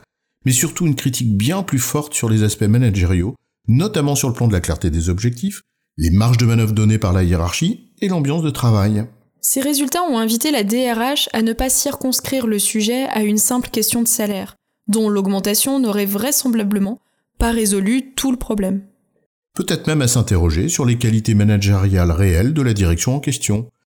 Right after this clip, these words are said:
Speaker 1: En fait, les ingénieurs partaient parce que le manager était un sale con.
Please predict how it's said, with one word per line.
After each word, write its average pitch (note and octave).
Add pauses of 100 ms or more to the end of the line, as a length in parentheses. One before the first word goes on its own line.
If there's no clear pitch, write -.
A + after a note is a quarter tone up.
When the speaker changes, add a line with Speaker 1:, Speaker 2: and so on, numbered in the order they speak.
Speaker 1:
En G#2+
fait, -
les F2
ingénieurs F#2
partaient G2
parce F2+
que -
le F#2+
manager F#2+
était F2+
un E2+
sale G2+
con. A2+